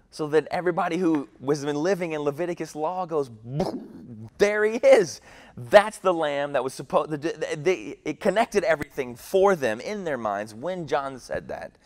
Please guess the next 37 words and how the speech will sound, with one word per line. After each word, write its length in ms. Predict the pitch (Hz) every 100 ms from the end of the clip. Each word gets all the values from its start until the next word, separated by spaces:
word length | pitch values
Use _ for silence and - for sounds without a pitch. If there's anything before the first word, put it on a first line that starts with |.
| _ _
in 180 | 113 113
their 140 | 98
presence, 580 | - 85 73 57 - - _ _ _ _ _ _ _
which 160 | 127 123
is 100 | 117
why 200 | 123 113
it 40 |
immediately 500 | 120 131 151 139 120
made 280 | 113 113 110
him 240 | 127 104
be 100 | 101
hated 500 | 104 123 101 71 73 - _ _
by 400 | 104 95 87 87 _ _ _ _
the, 320 | 107 95 107 98
the 140 | 104
leaders 260 | 101 104 101
of 60 |
the 60 | 98
time, 340 | 143 143 104 -
the 100 | 98
leaders 380 | 190 104 104 101
of 180 | 92 95
the, 200 | 95 95 113
the, 140 | 107 -
the 80 | 110
temple 360 | - 147 131
keepers 640 | 127 165 - 95 82 - - - -
of 120 | - 101
the 60 |
time. 380 | 104 135 127 95 _ _ _ _ _ _ _ - _ - _ _ _
So, 460 | - - 196 92 78 - - - - - _ _ _ _ _ _ _ _ _ _
covered 260 | - 139 120
a 40 |
whole 160 | 123 120
lot 100 | 104
of 80 |
things. 320 | - 82 85